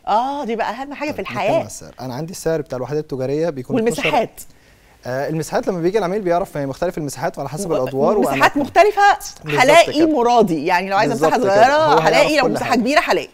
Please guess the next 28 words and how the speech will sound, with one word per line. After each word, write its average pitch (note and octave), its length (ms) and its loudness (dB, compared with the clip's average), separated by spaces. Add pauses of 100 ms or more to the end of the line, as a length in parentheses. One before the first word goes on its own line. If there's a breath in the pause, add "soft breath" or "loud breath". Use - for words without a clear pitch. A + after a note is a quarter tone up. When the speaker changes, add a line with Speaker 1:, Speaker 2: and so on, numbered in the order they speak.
(100)
Speaker 1:
تمام. G#3+ 140 -2
Speaker 2:
بالظبط B2 320 -8
كده. F#2+ 280 -16
سعر F3 280 -6
الوحدات D#3+ 380 -6
التجارية C#3 220 -2
عندي D#3+ 200 -8
بتكون C3 340 -10
من A#2 60 -10
اتناشر C3 380 -10
ألف C3+ 160 -12
جنيه G#2+ 200 -12
في - 120 -20
أقساط A2 300 -12
لمدة A2+ 300 -14
عشر C3+ 200 -10
سنوات. B2+ 400 -12 (560 soft breath)
هي A#2 280 -8 (220)
يعني A#2 200 -16
ال- A2+ 140 -14
Speaker 1:
شهرية، A#3 420 2
أقساط - 300 -6
شهرية A3 380 -2
Speaker 2:
أقساط E3+ 220 -2
شهرية C#4+ 300 2
Speaker 1:
اتناشر F#3 200 2
ألف - 180 -2
جنيه. G#3+ 140 0